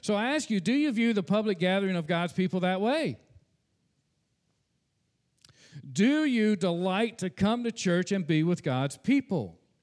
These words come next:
And some will say, "Now, wait a minute. It's our duty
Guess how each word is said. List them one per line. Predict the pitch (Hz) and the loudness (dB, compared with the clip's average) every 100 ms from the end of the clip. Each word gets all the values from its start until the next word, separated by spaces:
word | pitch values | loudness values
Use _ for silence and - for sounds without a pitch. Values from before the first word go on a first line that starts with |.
| _ _ _ _ _ _ _ _ _ _ _ - 190 | _ _ _ _ _ _ _ _ _ _ _ -10 -6
And | 175 | -4
some | 190 | -2
will | 147 | -2
say, | 170 | -2
"Now, | 156 | -2
wait | 147 170 190 | 0 0 0
a | |
minute. | 147 131 | 0 -2
It's | 135 135 160 | -4 -4 -4
our | 139 | -4
duty | 117 202 220 143 | 0 0 2 0